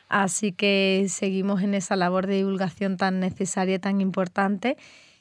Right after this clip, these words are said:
y, y disfrutando, disfrutando mucho de, del contacto directo con las personas. De, bueno, son muy emotivas, nos emocionamos mucho porque, claro, es un tema muy sensible en el que, pues, empatizamos los unos con los otros cuando hablamos.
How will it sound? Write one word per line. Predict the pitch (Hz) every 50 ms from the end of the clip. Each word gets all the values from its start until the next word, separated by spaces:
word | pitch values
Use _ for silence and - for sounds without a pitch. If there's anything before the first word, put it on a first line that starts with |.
| _ _ _
y, | 262 262 240 226 226 220 220 214
y | 214
disfrutando, | 208 208 - - 202 196 180 190 196 190 190 185
disfrutando | 180 180 - - 185 190 180 180 185 190
mucho | 190 190 190 196 185 - - - 196 185
de, | 190 190 185 180 175 180
del | 180 180 185 175
contacto | - 180 175 165 170 170 175 - - 196
directo | 190 185 190 185 185 - 202 185
con | 202 190
las | 190 180 175
personas. | - - 185 185 - - 208 196 190 190 185 180 180 185 180 180 185
De, | 185 190 185 185 185 185 180 190
bueno, | 208 226 226 220
son | 214 - 226 214
muy | 214 226 240
emotivas, | 233 214 190 180 - 202 202 190 180
nos | 180 175
emocionamos | 175 180 180 190 185 - 214 185 185 190 214 220 220
mucho | 214 220 226 220 220 - -
porque, | 226 220 233 - 196 175
claro, | - 190 196 202 196
es | 180
un | 190 180
tema | 180 196 190 190 175
muy | 175 175 175
sensible | 175 - - 185 180 - - 190 180 185 190 190
en | 202 208 202
el | 190 180 170 160
que, | - 180 160 - - - - - - _ _ _ _
pues, | - 190 185 180 175 180 165
empatizamos | 190 185 175 180 170 - 180 151 - - 196 185 185 180 170
los | 170 165 170 160
unos | 180 175 175 180
con | 175 - 180 180
los | 175 165 156
otros | 185 175 175 190 180
cuando | - - 180 180 170 170 165
hablamos. | 170 170 170 170 170 170 170 170